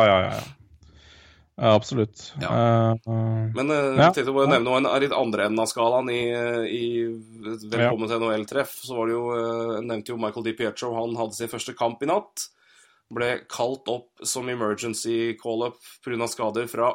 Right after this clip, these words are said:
Speaker 2: O H L.
Speaker 1: Mm.
Speaker 2: Eh, litt, litt annet, eh, å hoppe det enn, eh, Carter Hart fra A H L. Eh, de har jo ikke keepere i Vancouver nå, eh, rett og slett. <laughs> Det, det var,
Speaker 1: Nei,
Speaker 2: eh,
Speaker 1: det
Speaker 2: de bytta vekk
Speaker 1: det er
Speaker 2: Anders
Speaker 1: rart, det.
Speaker 2: Nilsson for McKenna for,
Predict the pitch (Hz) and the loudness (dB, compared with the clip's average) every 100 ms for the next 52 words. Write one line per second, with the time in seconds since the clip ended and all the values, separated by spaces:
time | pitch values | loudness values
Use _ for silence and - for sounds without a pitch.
0 | - 117 127 147 156 170 156 101 _ _ | 0 -2 0 0 0 0 0 -4 _ _
1 | _ _ _ _ - 95 92 - 117 117 | _ _ _ _ -14 -10 -8 -6 -4 -4
2 | 117 117 - 117 123 101 113 110 - - | -4 -8 -10 -8 -4 -2 -2 -4 -12 -6
3 | 113 113 104 113 117 - - 127 143 131 | -4 -2 -6 -8 -10 -12 -6 -2 -2 -2
4 | 123 127 120 117 110 107 110 107 - 117 | -4 -6 -6 -4 -4 -2 -4 -4 -4 -4
5 | 113 107 120 147 151 123 127 127 127 123 | -2 -2 -2 -2 -4 -6 -4 -4 -4 -6
6 | 123 123 117 110 110 - _ _ _ _ | -6 -8 -10 -14 -20 -20 _ _ _ _
7 | _ _ 123 110 104 113 113 113 110 113 | _ _ -10 -6 -4 -2 -4 -6 -4 -4
8 | 107 131 143 131 127 131 127 170 247 180 | -2 -2 0 0 -4 -6 -4 -2 -2 -4
9 | 165 170 170 170 196 269 - 151 170 165 | -4 -4 -4 -6 -8 -8 -12 -8 -2 -2
10 | - - _ _ _ _ 143 - _ - | -4 -16 _ _ _ _ -14 -14 _ -20
11 | - - - - - _ _ - 135 139 | -20 -20 -20 -20 -20 _ _ -8 0 6
12 | 180 190 160 147 139 127 131 127 131 127 | 8 6 4 2 2 0 -2 0 0 2
13 | 127 135 127 131 120 120 139 131 135 131 | 2 2 2 2 0 0 -2 -2 -2 -2
14 | 123 120 110 135 131 131 | 0 0 2 0 0 -4